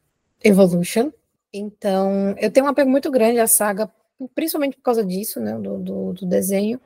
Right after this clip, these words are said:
E a primeira trilogia, eu gosto muito dela, pela, pela questão da, da fidelidade, por ser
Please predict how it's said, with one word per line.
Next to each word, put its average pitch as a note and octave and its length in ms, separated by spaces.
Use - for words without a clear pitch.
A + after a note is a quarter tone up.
E A#3+ 180
a B3 120
primeira B3+ 280
trilogia, B3 920
eu A3 220
gosto G#3+ 340
muito A#3 320
dela, F3 380
pela, F3+ 400
pela F3+ 500
questão F#3 300
da, F3 200
da F3 140
fidelidade, F#3+ 640
por F#3+ 160
ser G3 320